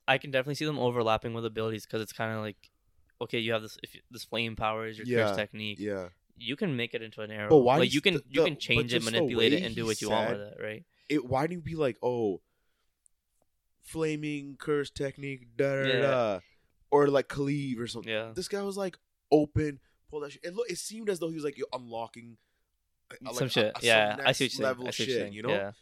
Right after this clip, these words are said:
Speaker 2: At least that was my interpretation of what he was doing.
Speaker 1: Yeah.
Speaker 2: Right?
Speaker 1: No, I
Speaker 2: So
Speaker 1: can, I can see them having that overlap, and then that just kinda goes deeper into, like,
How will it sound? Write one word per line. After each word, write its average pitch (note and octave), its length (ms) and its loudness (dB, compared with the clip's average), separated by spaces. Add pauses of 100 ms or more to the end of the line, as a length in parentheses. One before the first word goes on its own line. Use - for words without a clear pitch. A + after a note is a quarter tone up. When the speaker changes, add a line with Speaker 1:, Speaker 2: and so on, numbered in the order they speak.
(320)
Speaker 2:
At E3 80 6
least G#3 180 0
that D#3 100 4
was D#3 120 4
my C3+ 180 0
interpretation A#2+ 580 -6
of G#2 60 -8
what G2 140 -6
he G2 80 -18
was F2+ 100 -20
doing. F2 240 -16
Speaker 1:
Yeah. A2 160 -6 (320)
Speaker 2:
Right? F#2+ 320 -4
Speaker 1:
No, B2+ 120 4
I A#2 160 8
Speaker 2:
So - 60 -16
Speaker 1:
can, C#3 180 -8
I B2 100 0
can C3+ 160 -4
see A#2+ 160 -10
them A2+ 220 -2
having A2+ 260 -4
that A2 160 -2
overlap, A2 640 0
and A#2+ 160 -2
then A2 140 0
that G#2 160 0
just A2+ 140 -12
kinda A2+ 180 0
goes A2 200 -4
deeper G#2+ 280 -10
into, G#2 220 -6
like, G#2+ 200 -6